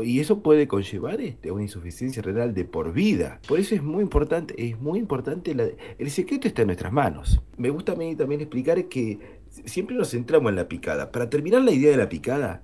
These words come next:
esto tiene que ver muchas veces la, o la forma de contagio. Hay tres tipos de forma de contagio del shu, del síndrome urémico. Uno de forma directa, me comí la carne picada cruda, o la bola de lomo que es mala cocción, o cualquier cosa.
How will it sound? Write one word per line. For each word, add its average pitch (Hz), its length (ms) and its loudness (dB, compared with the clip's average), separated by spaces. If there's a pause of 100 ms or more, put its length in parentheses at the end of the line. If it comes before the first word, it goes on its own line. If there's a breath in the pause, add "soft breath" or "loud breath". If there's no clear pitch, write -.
esto 156 220 -6
tiene 196 220 -4
que 113 120 -2
ver 139 220 2
muchas 127 280 -6
veces 135 420 -2
la, 98 160 -4 (180)
o 92 120 -2
la 90 120 -2
forma 139 300 2
de 107 120 2
contagio. 104 760 -2
Hay 151 140 4
tres 170 220 0
tipos 170 260 0
de 101 80 2
forma 104 260 0
de 87 100 2
contagio 110 680 0 (340 loud breath)
del 98 180 2
shu, 90 240 0
del 80 120 0
síndrome 98 340 -4
urémico. 85 560 -2 (120)
Uno 143 200 0
de 120 100 2
forma 127 240 0
directa, 208 440 2
me 92 160 -2
comí 101 340 -2
la 85 160 -2
carne 87 320 -4
picada 90 360 -6
cruda, 110 340 2 (260)
o 87 160 -6
la 78 120 -4
bola 101 280 2
de 82 100 0
lomo 113 320 4
que 85 100 -6
es 87 60 -2
mala 87 280 -4
cocción, 123 640 4
o 76 80 -4
cualquier 90 380 -4
cosa. 107 340 -4